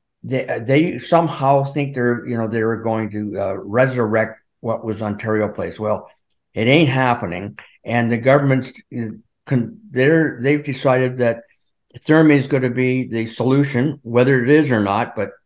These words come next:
that's going to happen. <laughs> So th-, they can, they can stamp their feet as much as they want because it's a done deal.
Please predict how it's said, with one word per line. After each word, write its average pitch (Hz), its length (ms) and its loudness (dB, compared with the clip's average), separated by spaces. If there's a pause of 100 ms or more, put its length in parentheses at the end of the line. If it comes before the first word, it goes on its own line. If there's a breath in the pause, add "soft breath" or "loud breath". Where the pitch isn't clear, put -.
(280)
that's 117 320 -2
going 131 340 2
to 110 60 2
happen. 113 420 0
<laughs> - 0 -
So - 360 -10 (340 loud breath)
th-, 117 140 -4
they 135 200 2
can, 127 320 -2 (100)
they 143 160 2
can 113 360 -2 (340)
stamp 139 420 0
their 110 120 0
feet 131 400 -4
as 104 160 -6
much 120 220 2
as 104 100 -4
they 104 100 2
want 113 320 0
because 110 240 -4
it's 131 220 0
a 104 80 -4
done 107 300 0
deal. 92 440 -6